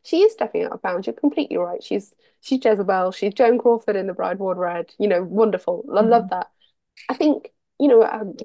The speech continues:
Speaker 1: a scholar I really admire, she was at a talk I ca-, did, uh, the other day, uh, Rebecca Harrison. She said that watching the film again, it made her think at the end of the film, Vicky Page has got two choices. She can either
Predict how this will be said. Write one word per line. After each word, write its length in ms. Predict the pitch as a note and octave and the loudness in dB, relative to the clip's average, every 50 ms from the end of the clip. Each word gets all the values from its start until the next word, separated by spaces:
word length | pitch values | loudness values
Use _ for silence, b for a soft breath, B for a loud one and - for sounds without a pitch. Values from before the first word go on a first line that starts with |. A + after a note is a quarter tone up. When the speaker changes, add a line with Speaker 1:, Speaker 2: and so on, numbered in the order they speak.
| - - | -10 -8
Speaker 1:
a 80 | A3+ G#3+ | -10 -10
scholar 340 | - - C4 C4+ F4 F#4+ | -4 0 0 0 2 2
I 60 | E4+ B3+ | 0 0
really 260 | G#3 F#3+ G3 G3 F#3 | 0 0 0 -2 -4
admire, 360 | F#3+ F#3+ F#3+ F#3 G3 F3+ - | -4 -4 -4 -2 -2 -4 -6
she 140 | - - G#3 | -6 -8 -8
was 120 | F#3+ F#3+ - | -8 -6 -6
at 80 | A3+ | -6
a 60 | G#3 | -6
talk 300 | G#3 - - G3+ A3 A3 | -4 -2 -2 -2 -2 -2
I 80 | - - | -6 -8
ca-, 200 | - - - - - | -8 -10 -14 -14 -8
did, 240 | - A3 F#3+ F3 - | -6 -4 -4 -4 -6
uh, 160 | - - F#3+ F#3+ | -8 -10 -8 -8
the 140 | F#3+ F#3+ | -6 -6
other 120 | F3 F3 F3 | -6 -6 -6
day, 340 | - - - - - - - - - _ - _ _ _ _ _ - | -6 -6 -6 -6 -8 -10 -12 -16 -20 _ -20 _ _ _ _ _ -8
uh, 60 | F#3 | -6
Rebecca 340 | F#3 F3+ F#3 A3 A3 - - - | -4 -4 -4 -4 -6 -8 -12 -12
Harrison. 440 | - F#3+ - G3 - - F#3+ - - _ _ _ _ _ _ _ _ _ | -10 -10 -10 -8 -6 -6 -6 -6 -8 _ _ _ _ _ _ _ _ _
She 140 | - - A3+ | -6 -4 -2
said 180 | - A#3 A3 | -2 0 2
that 120 | - G#3 A3 | 2 2 2
watching 260 | C4+ C4 - - B3+ | 0 0 0 0 0
the 60 | A#3+ | 2
film 220 | A#3+ A#3+ A#3+ A3 A3 | 2 2 2 2 2
again, 360 | G#3 F#3 F3+ F3+ F3 F3 E3+ - _ _ _ _ - | 2 0 -4 -10 -12 -14 -14 -16 _ _ _ _ -4
it 80 | - | -2
made 160 | A3 A3 A3 | -2 -2 -2
her 80 | G#3+ G#3 | -4 -6
think 340 | G#3 - F#3 F3+ - - - | -6 -6 -6 -6 -6 -10 -10
at 80 | - | -4
the 100 | - G#3 | 0 0
end 140 | A3 A3+ B3+ | 2 2 2
of 60 | B3+ | 0
the 60 | A3+ G3+ | -2 -4
film, 380 | - F3+ F3 F3 E3+ E3+ F3+ _ _ _ _ _ _ _ _ _ _ _ _ _ - | -4 -4 -4 -4 -6 -8 -10 _ _ _ _ _ _ _ _ _ _ _ _ _ -4
Vicky 280 | B3 A#3+ B3 - C4+ | -2 -2 0 0 -2
Page 220 | B3+ A3 G#3+ - - | -2 0 -2 -2 -2
has 80 | G3+ | -4
got 140 | F#3 - - | -6 -6 -6
two 220 | - - C4 A#3+ A#3 | -4 -2 -2 -2 -2
choices. 540 | - - - A#3+ - - - - - - - _ _ _ _ _ | -2 -4 -6 -6 -6 -6 -6 -6 -6 -6 -12 _ _ _ _ _
She 220 | - - A3+ A3+ | -2 0 0 0
can 200 | - B3+ A#3+ - - | 0 0 -2 0 -2
either 580 | G#3 G#3 G3 G3 G3 G3+ G3 F3+ - - F#3+ | -2 -2 -2 -2 -4 -4 -4 -4 -4 -6 -8